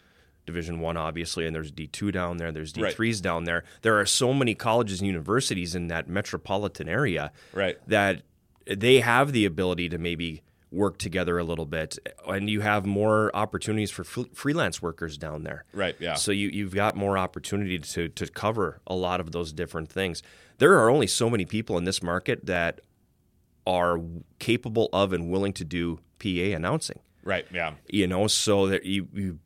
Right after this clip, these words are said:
Speaker 1: you have to really work to figure out how you're gonna get all that covered. In the Twin
Speaker 2: Right.
Speaker 1: Cities, they're, they're gonna have
Speaker 2: Well, yeah.
Speaker 1: more options to do something like that, as one example.
Speaker 2: As, as a metro area of three point five million, you're gonna have more,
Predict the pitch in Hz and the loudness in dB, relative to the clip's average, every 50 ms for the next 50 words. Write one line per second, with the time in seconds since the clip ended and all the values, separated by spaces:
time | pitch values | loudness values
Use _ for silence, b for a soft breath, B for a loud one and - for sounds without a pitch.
0 | _ _ - 95 92 90 92 98 104 101 - 98 87 80 78 76 82 85 90 101 | _ _ -6 -4 -4 -2 0 -2 -2 -2 -4 -6 -6 -6 -6 -6 -4 -2 0 0
1 | 107 104 98 95 95 90 80 80 - _ _ _ _ _ _ _ _ _ _ _ | 2 2 0 0 0 -4 -6 -10 -18 _ _ _ _ _ _ _ _ _ _ _
2 | _ - 95 95 90 98 107 110 - - 107 82 - - - 92 80 92 98 107 | _ -10 -8 -4 2 2 2 2 2 -2 -6 -6 -4 -2 -4 -2 0 0 0 0
3 | 90 82 85 87 87 85 82 90 85 82 82 80 80 78 80 76 73 73 - - | 0 0 -2 -2 -2 -2 -2 -2 -4 -4 -4 -4 -2 -2 -4 -4 -8 -8 -6 -4
4 | 107 98 82 78 76 78 - - 87 90 82 80 107 95 87 80 80 90 90 69 | -4 -4 -4 -6 -8 -8 -8 -6 -4 -4 -2 -2 -2 -2 -2 -2 0 0 0 0
5 | - - - 101 107 113 113 98 92 85 85 90 90 92 85 78 76 73 71 - | -2 -2 2 2 4 4 4 2 2 0 0 -2 0 0 -2 -2 -4 -8 -10 -14
6 | - b b b b - 143 135 117 113 107 95 98 98 101 - - 92 - - | -20 b b b b 4 6 6 8 8 6 6 6 4 2 2 -2 -6 -4 -4
7 | 95 80 101 98 92 - 92 80 - 87 80 78 76 76 73 - 87 78 71 87 | -4 -2 0 0 0 0 -2 -2 -2 -4 -4 -4 -4 -4 -2 0 0 2 2 2
8 | 98 87 87 92 87 90 80 76 73 71 - 78 69 67 - - - 117 120 113 | 0 0 -2 -2 -2 -2 -2 -4 -6 -6 -8 -8 -8 -8 -8 -2 0 0 0 0
9 | - 127 135 127 120 113 117 117 107 113 104 101 107 101 90 78 - - 98 - | 2 2 2 4 2 2 0 0 0 2 2 4 4 4 2 -2 -4 -6 -6 -4
10 | - 95 82 - - 85 80 80 85 98 104 101 85 73 78 90 87 87 92 92 | -4 -6 -6 -2 -2 -2 -2 -2 -4 -4 -2 -4 -4 -4 -6 -6 -4 -4 -4 -4
11 | 87 85 - 110 107 101 92 85 92 95 98 90 76 69 73 90 | -4 -2 0 2 2 2 0 -2 -2 -2 -2 -2 -2 -2 -4 -8